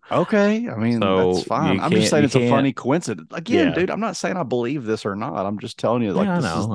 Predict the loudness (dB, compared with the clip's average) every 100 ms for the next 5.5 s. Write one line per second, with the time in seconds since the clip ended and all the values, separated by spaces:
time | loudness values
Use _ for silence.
0 | -2 0 -2 -2 -2 0 2 0 0 -2
1 | -2 -6 -12 -20 -16 -6 -2 0 0 -2
2 | 0 -2 0 -2 -2 -2 -2 -2 -6 -10
3 | -10 -10 -6 -6 -6 -8 -2 0 2 2
4 | 0 -8 _ -2 0 0 0 2 4 4
5 | 4 4 4 2 -2